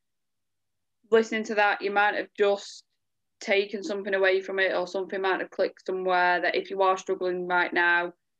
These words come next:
you can look at these factors in a bit more detail. If you do need any help or anything whatsoever, reach out.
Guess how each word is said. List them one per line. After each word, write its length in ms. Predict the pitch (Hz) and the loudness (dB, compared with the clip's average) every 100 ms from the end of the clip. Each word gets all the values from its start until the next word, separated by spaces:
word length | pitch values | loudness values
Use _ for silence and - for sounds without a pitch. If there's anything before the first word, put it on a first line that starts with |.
| _ _ - | _ _ -16
you 60 | - | -4
can 120 | 190 | 0
look 380 | 185 185 185 - | 4 2 2 -2
at 200 | 190 - | -2 0
these 340 | 185 185 180 - | 0 0 -2 -2
factors 400 | 180 - 190 - | -2 -2 -10 -4
in 160 | 185 185 | 0 0
a 40 | |
bit 280 | 170 185 - | 0 0 0
more 200 | 180 175 | 0 0
detail. 720 | 175 214 220 226 208 208 220 _ _ _ _ _ _ | 2 0 2 0 2 0 -2 _ _ _ _ _ _
If 220 | 233 247 247 | 2 2 2
you 240 | 233 233 | -2 0
do 400 | 233 233 233 233 | 2 4 4 0
need 320 | 214 208 208 | -2 -2 2
any 200 | 208 196 | 2 0
help 440 | 196 196 196 196 - | 0 2 2 2 -2
or 180 | - 190 | 0 2
anything 360 | 185 190 190 185 | 2 0 -2 -2
whatsoever, 680 | 180 - 190 185 196 190 - - | -2 -2 0 2 4 2 0 -4
reach 300 | 190 - 214 | -6 -2 2
out. 400 | 196 196 196 | 4 4 2